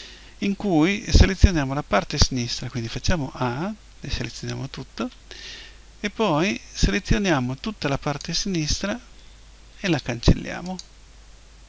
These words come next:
Ah, dimenticavo, facciamo control Z, ricordiamoci di selezionare anche, di accendere questo tasto,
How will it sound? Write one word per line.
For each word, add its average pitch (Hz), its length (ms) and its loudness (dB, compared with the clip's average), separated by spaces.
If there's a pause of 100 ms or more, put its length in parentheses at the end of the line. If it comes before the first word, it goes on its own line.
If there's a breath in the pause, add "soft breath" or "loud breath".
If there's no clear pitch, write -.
(160)
Ah, 135 180 -4 (800)
dimenticavo, 180 800 -4 (220)
facciamo 127 240 -12
control 165 420 -8
Z, 151 360 -4 (600 loud breath)
ricordiamoci 139 880 -2
di 135 120 0
selezionare 120 800 2
anche, 123 480 -4
di 127 100 -4
accendere 120 460 -2
questo 170 260 -6
tasto, 160 520 -4